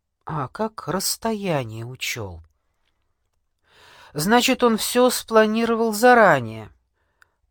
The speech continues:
Под дровяного мстителя работал. Дальше проще простого. Открывает заслонку, разжигает что-то в печи, а может, просто золу в кучку сгребает.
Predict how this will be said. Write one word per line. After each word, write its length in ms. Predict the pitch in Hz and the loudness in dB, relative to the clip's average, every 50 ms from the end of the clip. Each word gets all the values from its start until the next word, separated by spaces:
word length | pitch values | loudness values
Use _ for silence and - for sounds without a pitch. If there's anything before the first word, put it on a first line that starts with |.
| _ _ | _ _
Под 260 | - 190 185 160 151 | 2 2 2 2 0
дровяного 1000 | 156 190 202 202 196 220 208 214 233 233 233 208 220 220 214 214 208 202 180 - | 0 2 2 4 4 2 2 2 2 0 2 4 4 6 8 8 8 6 6 2
мстителя 1000 | - - 170 185 175 - - - - - 226 226 196 175 - - 151 127 127 120 | -2 -6 -6 -4 -4 -4 -6 -6 -8 -8 -8 -6 -6 -6 -6 -4 -2 0 0 0
работал. 640 | 120 131 131 120 113 110 107 98 - - 95 101 95 _ _ _ _ _ _ _ - - - - - _ - | 2 2 0 -2 -4 -8 -14 -14 -16 -18 -18 -20 -20 _ _ _ _ _ _ _ -20 -20 -20 -20 -20 _ 0
Дальше 340 | 190 240 269 254 240 - 254 | 2 2 2 2 0 -2 -4
проще 340 | - - 262 233 - - | -4 -4 -4 -2 -4 -6
простого. 920 | 226 - 247 240 226 - - - - 185 165 147 123 117 120 113 104 101 - _ _ _ _ _ _ _ _ _ _ _ _ _ _ _ _ _ _ - | -2 0 0 0 0 -2 -6 -4 0 2 2 2 2 0 -2 -2 -4 -8 -14 _ _ _ _ _ _ _ _ _ _ _ _ _ _ _ _ _ _ -2
Открывает 760 | 175 175 - - - 202 208 196 196 190 180 160 147 135 | -2 -2 -2 -2 -2 -2 2 4 6 6 6 6 4 2
заслонку, 880 | 131 135 165 175 - - - 151 143 139 131 127 127 - 202 233 262 311 302 _ _ _ _ _ - _ _ _ _ _ | 0 -2 -2 -2 -2 -6 -6 -4 -4 -4 -4 -6 -6 -2 -2 0 0 -2 -4 _ _ _ _ _ -20 _ _ _ _ _
разжигает 640 | - 180 214 208 202 226 233 202 226 214 196 175 | 4 4 4 4 4 2 4 6 8 8 8 6
что-то 380 | - - - 190 175 160 180 165 | 4 0 0 -2 0 0 -2 -4
в 140 | - - | -4 -6
печи, 640 | - - 170 147 - - - - 190 214 247 269 285 | -10 -10 -8 -4 -2 -2 -2 -2 -2 -2 -2 -2 0
а 160 | - 165 160 | 0 2 2
может, 300 | 160 170 165 151 165 - | 2 0 -2 -2 -4 -6
просто 440 | - 180 180 160 - - - 170 156 | -2 0 0 0 -2 -2 -2 0 0
золу 440 | 139 143 165 151 143 131 139 170 190 | 2 6 6 6 6 6 2 -2 -4
в 160 | - - - | -6 -10 -10
кучку 380 | - 254 240 - - - 254 | -8 -8 -8 -8 -6 -4 -4
сгребает. 760 | 233 226 214 240 247 220 208 233 233 226 226 226 220 - _ | -4 -2 -2 -2 0 2 6 6 8 8 8 6 4 0 _